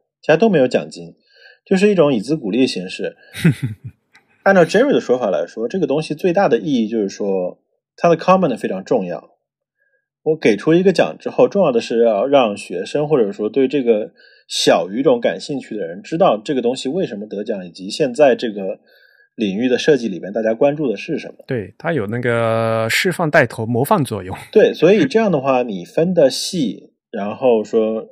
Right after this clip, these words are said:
Speaker 1: 你可以更明确地给出一些教育性的指导。那既然这个奖的主要意义并不是说，说给你钱，或者是说是镀金，因为其实也没几个人能镀上，就是这个，这个门类实在太，太小众了。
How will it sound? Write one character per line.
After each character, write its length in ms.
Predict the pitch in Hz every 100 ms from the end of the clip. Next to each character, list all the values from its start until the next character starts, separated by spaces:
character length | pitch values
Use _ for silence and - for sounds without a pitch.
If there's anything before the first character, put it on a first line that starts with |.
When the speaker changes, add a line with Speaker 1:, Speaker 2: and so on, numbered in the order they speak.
| 123
Speaker 1:
你 100 | 104
可 160 | 117
以 140 | 139 120
更 340 | 156 131 110 - - _ _
明 240 | 107 104
确 160 | 127 208
地 80 | 147
给 120 | 101
出 140 | -
一 20 |
些 80 | 131
教 200 | 156 220
育 40 | -
性 120 | -
的 80 | 95
指 160 | -
导。 220 | - - -
那 100 | 143
既 120 | 151
然 180 | 160 165
这 80 | 170
个 180 | 139
奖 360 | 127 117 78 - _
的 240 | 107 107
主 240 | - 95 78
要 200 | 131 135
意 220 | 170 131
义 60 |
并 200 | 117 156
不 120 | 113 107
是 180 | -
说， 480 | 104 - 104 101 107 _ _ _ _ _ -
说 100 | 120
给 140 | 240
你 100 | 117
钱， 440 | 95 - 82 87 104
或 100 | 101
者 140 | 85
是 480 | 82 82 80 - - _ _ _ _ _ 117
说 380 | 101 95 98
是 100 | 113
镀 220 | 107 113 92
金， 280 | 101 98
因 120 | 107 107
为 160 | 98
其 140 | 98 101
实 100 | 101
也 80 | 95
没 140 | 95
几 160 | 107 98
个 80 |
人 100 | 92
能 140 | 90 90
镀 180 | 120 98
上， 160 | - -
就 100 | 90
是 120 | 90 92
这 100 | 101
个， 80 | 98 107 _ - - -
这 100 | -
个 80 | 120
门 160 | 107 101
类 160 | 120
实 80 | 113
在 80 | 110
太， 220 | - 110
太 180 | - 120
小 200 | 113 92
众 200 | 120 98
了。 120 | 101